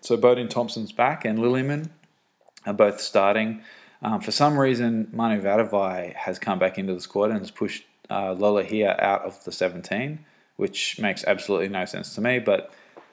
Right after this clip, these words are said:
there you go. And despite being named in Tuesday's team list, it's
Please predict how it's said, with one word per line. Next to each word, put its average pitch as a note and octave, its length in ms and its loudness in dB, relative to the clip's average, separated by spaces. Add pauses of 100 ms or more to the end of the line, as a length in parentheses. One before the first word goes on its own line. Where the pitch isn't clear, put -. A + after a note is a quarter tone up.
(140)
there G#2 100 2
you G2+ 80 2
go. C#3+ 340 4 (440)
And C3 240 2
despite C#3 400 2
being B2+ 380 0
named C3 920 0 (160)
in A#2 400 -4
Tuesday's A2 800 2
team D3 340 -2
list, G#2+ 420 -2
it's - 680 -8